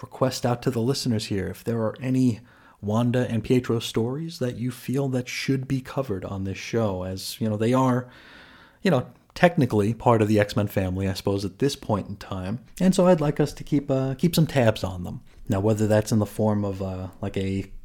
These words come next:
collection of vignettes from recent Avengers comics, we can do an episode just on that.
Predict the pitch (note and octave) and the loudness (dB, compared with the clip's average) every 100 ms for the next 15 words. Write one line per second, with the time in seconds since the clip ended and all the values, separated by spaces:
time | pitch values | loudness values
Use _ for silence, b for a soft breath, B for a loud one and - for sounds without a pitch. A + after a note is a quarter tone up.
0 | - - A2 G#2+ - - A2 A2 G#2+ G2 | -16 -10 -4 -4 -4 0 0 0 -2 -2
1 | G#2 A2 G#2+ G#2+ A2+ - - G#2+ A2 A2+ | 2 4 4 2 0 -2 2 2 4 2
2 | B2 A2 A#2+ A#2+ A#2+ A#2+ B2 A#2 B2+ B2+ | 2 4 4 4 4 2 -4 -4 -6 -8
3 | A2+ G#2+ G2+ G2+ G#2 G#2+ - G#2+ G2+ G#2 | -6 -2 0 0 -2 -4 -6 -4 -2 -4
4 | - G2 G2+ A#2 D3+ | -2 -2 0 2 0